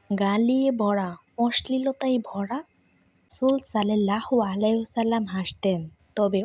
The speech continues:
অশ্লীলতা দেখে বা গীবত বা গান দেখে নয়, বরং ভালো কাজ করতে পেরে হাসতেন। কিন্তু আজ আমরা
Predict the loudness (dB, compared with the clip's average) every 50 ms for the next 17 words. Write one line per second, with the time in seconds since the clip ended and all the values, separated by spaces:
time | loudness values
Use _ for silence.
0 | 0 0 0 0 -2 -2 0 2 2 2 2 2 0 0 2 2 2 2 2 0
1 | 0 0 0 0 -4 -10 _ _ -6 -2 0 0 0 0 -2 -4 -8 -12 _ _
2 | _ _ _ -4 -2 -2 -2 0 0 0 2 2 2 0 -2 -6 _ -4 -2 -2
3 | -2 -4 -4 -4 -4 -2 -2 -2 -4 -2 0 0 0 0 0 0 0 2 0 0
4 | -2 -6 -10 _ _ _ _ -4 0 2 2 2 2 0 -2 -2 -4 -6 -10 _
5 | _ _ _ _ -12 -8 -8 -6 -6 -4 -2 0 -2 -2 -2 -6 -6 -6 -6 -6
6 | -8 -10 _ _ -2 2 4 4 4 4 0 _ _ 0 0 0 0 _ -2 0
7 | 2 2 2 2 0 0 -4 -6 -4 -4 -6 -6 -8 _ _ -10 -10 -10 -12 -16
8 | -20 _ _ _ _ _ _ _ -20 -20 _ _ _ -2 0 2 2 2 0 -2
9 | 0 2 2 2 2 -2 -8 -12 _ -2 0 0 0 2 0 0 0 2 2 2
10 | 0 0